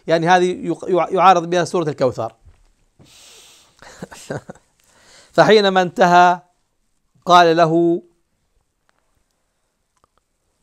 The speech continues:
"والله إنك لتعلم أني أعلم أنك كاذب. آه،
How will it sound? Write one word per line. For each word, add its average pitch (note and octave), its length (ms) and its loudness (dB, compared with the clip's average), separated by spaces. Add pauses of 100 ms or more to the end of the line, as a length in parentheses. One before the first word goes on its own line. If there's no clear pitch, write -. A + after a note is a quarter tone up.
(420)
"والله D#3+ 400 0
إنك D3 220 -8
لتعلم C#3 580 -6 (240)
أني D3+ 260 -8
أعلم C#3 300 -4
أنك A#2 240 -16
كاذب. G#2 340 -20 (1700)
آه، E3+ 380 0